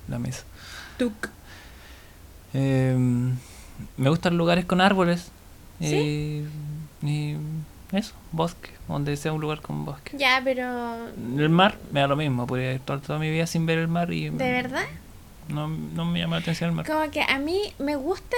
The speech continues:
Speaker 2: el mar, pero no me gustaría vivir cerca del mar, porque me da miedo los tsunamis. Así que...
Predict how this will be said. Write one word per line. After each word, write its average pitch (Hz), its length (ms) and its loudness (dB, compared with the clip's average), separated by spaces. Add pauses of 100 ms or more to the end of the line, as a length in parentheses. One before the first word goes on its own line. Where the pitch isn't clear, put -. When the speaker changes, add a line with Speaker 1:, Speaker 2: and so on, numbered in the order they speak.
(140)
Speaker 2:
el 453 80 -2
mar, 269 200 0 (500)
pero 277 220 2
no 285 120 -2
me 320 120 0
gustaría 294 440 2
vivir 349 180 0
cerca 359 480 -2 (160)
del 330 280 -4
mar, 220 260 -2 (520)
porque 262 260 -2
me 254 140 -2
da 240 120 0
miedo 240 320 -2 (180)
los 240 140 -6
tsunamis. 220 500 -4 (1000)
Así 233 340 -8
que... 226 1040 -4